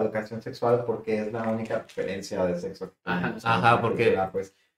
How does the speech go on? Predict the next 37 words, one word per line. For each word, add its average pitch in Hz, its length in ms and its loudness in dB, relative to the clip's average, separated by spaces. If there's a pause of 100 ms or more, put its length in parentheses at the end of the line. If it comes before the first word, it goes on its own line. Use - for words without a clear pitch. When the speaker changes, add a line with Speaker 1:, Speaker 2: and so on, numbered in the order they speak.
(120)
Speaker 3:
lo 131 60 -8
Speaker 1:
No - 40 -4
Speaker 3:
están 127 200 6
Speaker 1:
es - 80 8
tan, 151 220 10
Speaker 3:
viendo - 200 -6
Speaker 1:
o 156 80 8
Speaker 3:
en 160 60 6
Speaker 1:
sea, 160 120 10
al 156 100 12
menos 185 300 6
yo 185 140 12
no 175 180 10
fue 156 140 8
como, 143 260 6
"Ah, 135 180 4
sí, 135 140 -6
voy 127 120 2
a - 40 0
aprender 120 360 -6
cómo 123 220 -6
coger 110 320 -6
viendo 107 300 -2
porno", 107 280 4
sino 107 300 0
que 123 60 2
era 117 300 8
la 107 320 0
única 110 720 0
imagen 110 760 0
o 95 300 -8 (480)
narrativa 104 600 4
que 110 80 0
tengo 95 400 2
sobre 87 220 -4
el - 100 -6
sexo. - 180 -18